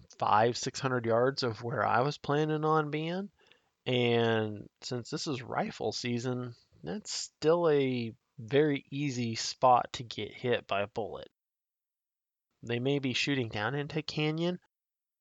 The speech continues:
but the, the fact of the matter is,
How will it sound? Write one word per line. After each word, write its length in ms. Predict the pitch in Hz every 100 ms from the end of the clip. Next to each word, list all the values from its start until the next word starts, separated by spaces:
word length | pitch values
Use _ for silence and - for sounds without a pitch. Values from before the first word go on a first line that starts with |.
| _
but 240 | 117 107 -
the, 260 | - 117 110
the 120 | - 110 -
fact 280 | 131 131 -
of 40 |
the 60 | 110
matter 640 | 107 131 127 101 101 101
is, 180 | 104 107